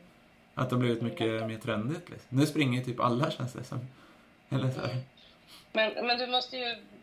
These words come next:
Speaker 2: väldigt snabbt blivit väldigt bra då, om du blev biten nästan när du var sjutton, när du var iväg på det där med landslaget, och när du var arton, nitton, där omkring, liksom. Var det,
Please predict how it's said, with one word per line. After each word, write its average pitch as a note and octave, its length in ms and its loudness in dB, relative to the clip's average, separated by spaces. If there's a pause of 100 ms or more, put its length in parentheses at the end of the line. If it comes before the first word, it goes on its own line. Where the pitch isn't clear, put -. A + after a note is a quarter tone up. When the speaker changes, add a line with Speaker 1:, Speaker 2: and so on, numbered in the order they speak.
(200)
Speaker 2:
väldigt G#3+ 300 0
snabbt F#4 400 -4
blivit F#3 260 -8
väldigt F3+ 280 -6
bra C4+ 300 4
då, D#3 60 -6 (120)
om F#3 100 -8
du F#3 180 -8
blev F#3 260 -6
biten G3 360 -6
nästan F#3+ 260 -6
när F3+ 100 -4
du F3+ 80 -4
var F3 300 -4
sjutton, G#3 400 -4
när G3 80 -2
du G3 120 -2
var F#3+ 160 0
iväg F#3 360 -4 (100)
på G3 80 -8
det G3 100 -2
där A3 400 4
med F#3+ 100 -10
landslaget, F#3+ 600 -4 (200)
och - 200 -8 (220)
när F#3+ 160 -4
du F#3 80 -2
var F3 200 -2 (400)
arton, F#3+ 420 2
nitton, G3+ 300 -8 (160)
där F3+ 240 2
omkring, F3 320 -8
liksom. F3+ 240 -10 (560)
Var G#3 140 10
det, G3 300 6